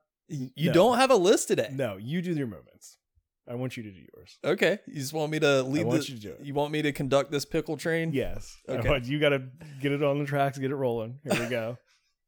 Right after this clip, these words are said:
Speaker 1: So, as I was watching the movie, I just kinda took notes along the way of my
Speaker 2: Mm.
Speaker 1: favorite parts.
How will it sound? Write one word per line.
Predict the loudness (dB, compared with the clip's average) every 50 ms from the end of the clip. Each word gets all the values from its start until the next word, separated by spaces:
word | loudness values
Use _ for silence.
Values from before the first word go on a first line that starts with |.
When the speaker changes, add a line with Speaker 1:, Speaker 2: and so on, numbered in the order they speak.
| _ _ _ _ _ _ _ _ _ _ _ _ _ _
Speaker 1:
So, | -8 2 4 6 8 6 6 6
as | 4 2 4 4
I | 4 4
was | 4 2 2 4
watching | 4 4 4 2 0 -4 -4
the | -4
movie, | -2 0 0 0 0 0 -2 -2
I | 0 -2 -2
just | -2 -2 -4 -6 -6 -10 _ _ _ _ _ _ -20 _ _ _ -20 -20 -20 _ _ _
kinda | -4 0 0 0 0
took | 0 -2 -4 -2
notes | 0 0 2 2 2 2 0 -6 -8 -8 -4 -2
along | 0 2 2 2 0 0
the | 0 0
way | 0 2 2 2 2 2 2 0 0 -2
of | -2 -2 -2 0
my | 0 2 2 2 2
Speaker 2:
Mm. | 2 -2
Speaker 1:
favorite | -2 -4 -4 -2 0 0 0 -2 -2 -6 -12
parts. | -12 -8 -8 -8 -8 -8 -8 -8 -8 -8 -8 -8